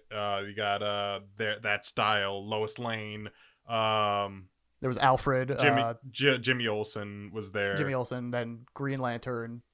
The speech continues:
Speaker 2: uh, Batgirl.
Speaker 1: There was,
Speaker 2: Uh,
Speaker 1: there was
Speaker 2: two other characters, I think.
Speaker 1: Superman, and then there was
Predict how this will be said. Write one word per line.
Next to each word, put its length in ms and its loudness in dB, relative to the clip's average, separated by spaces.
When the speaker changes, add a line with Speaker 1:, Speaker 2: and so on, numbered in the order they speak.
Speaker 2:
uh, 280 -2
Batgirl. 680 -2
Speaker 1:
There 140 6
was, 180 2
Speaker 2:
Uh, 160 -2
Speaker 1:
there 140 4
was 160 0
Speaker 2:
two 180 0
other 120 2
characters, 100 0
I 80 4
think. 120 4
Speaker 1:
Superman, 560 6
and 160 2
then 160 2
there 180 6
was 460 6